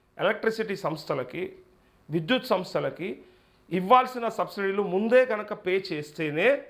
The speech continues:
మేము ఇలా గృహజ్యోతి కింద ఉచిత కరెంట్ ఇవ్వగలుగుతాము అని చెప్పి ఒక నోటీస్ వచ్చిందట. దీనికి రేవంత్ రెడ్డి కౌంటర్గా ఏమంటాడంటే, మరి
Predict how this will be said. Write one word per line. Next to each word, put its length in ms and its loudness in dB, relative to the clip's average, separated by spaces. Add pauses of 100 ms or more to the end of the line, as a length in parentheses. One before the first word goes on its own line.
(420)
మేము 140 2 (100)
ఇలా 180 2
గృహజ్యోతి 560 2
కింద 200 -2 (200)
ఉచిత 200 -4 (100)
కరెంట్ 340 -2
ఇవ్వగలుగుతాము 560 0
అని 120 -4
చెప్పి 300 -4 (240)
ఒక 100 0 (600)
నోటీస్ 280 2
వచ్చిందట. 380 -6 (1800)
దీనికి 320 6
రేవంత్ 360 4
రెడ్డి 220 -4
కౌంటర్గా 420 0
ఏమంటాడంటే, 540 -2 (500)
మరి 120 4